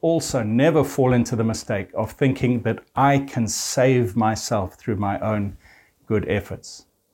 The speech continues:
And so I want to spend just a few moments trying to help us to navigate this and work out how do we have self-control with God's help,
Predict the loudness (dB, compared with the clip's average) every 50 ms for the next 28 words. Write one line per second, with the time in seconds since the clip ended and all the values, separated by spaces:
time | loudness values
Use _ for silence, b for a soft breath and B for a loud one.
0 | _ _ _ _ -4 -2 0 2 4 4 4 6 6 4 4 2 2 0 0 0
1 | 2 2 2 0 -2 -4 _ b b b b b b b b -2 0 0 0 -2
2 | 0 2 4 6 6 6 6 6 4 4 2 0 -4 -6 -8 -8 -10 -14 _ _
3 | -12 -8 0 2 4 4 6 6 4 4 2 0 0 0 2 2 4 2 0 B
4 | B B B B B -4 0 2 2 2 2 0 0 0 0 0 0 2 4 4
5 | 4 4 4 2 2 2 2 0 0 -2 -4 -6 -8 -8 -8 -8 -6 -4 -2 -2
6 | 0 2 2 4 2 2 2 2 2 2 2 0 -6 -10 -2 2 2 4 4 4
7 | 2 2 2 2 2 2 0 0 0 0 0 -2 -2 -6 -4 0 2 2 2 0
8 | -2 -4 -2 -2 -2 -2 -2 0 0 0 0 -2 B B B B B B B -6
9 | -2 2 4 4 4 4 2 -2 -2 2 2 2 2 0 -2 -2 0 0 0 0
10 | -2 -8